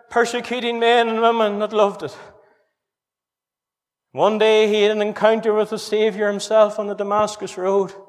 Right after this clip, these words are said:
Totally changed and transformed his life.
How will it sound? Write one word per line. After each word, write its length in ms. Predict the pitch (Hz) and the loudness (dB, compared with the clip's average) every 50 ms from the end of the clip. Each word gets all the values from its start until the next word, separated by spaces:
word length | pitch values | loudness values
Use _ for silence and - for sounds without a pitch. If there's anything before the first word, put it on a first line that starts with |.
| - - _ _ _ _ _ _ _ _ _ _ _ | -20 -20 _ _ _ _ _ _ _ _ _ _ _
Totally 380 | - 233 262 - 226 247 254 247 | 0 0 0 2 0 0 0 0
changed 560 | - - 233 247 254 254 262 254 233 - 254 | -2 0 2 2 4 4 2 0 -2 0 0
and 120 | 220 233 | 0 0
transformed 840 | 220 - 233 226 247 - - - - 226 240 233 254 226 233 220 233 | 0 0 2 2 2 0 -4 -4 -2 2 2 2 2 2 0 -4 -6
his 140 | 208 185 | -8 -4
life. 460 | 202 226 214 247 254 190 - - - | -2 0 0 0 0 -4 -10 -14 -18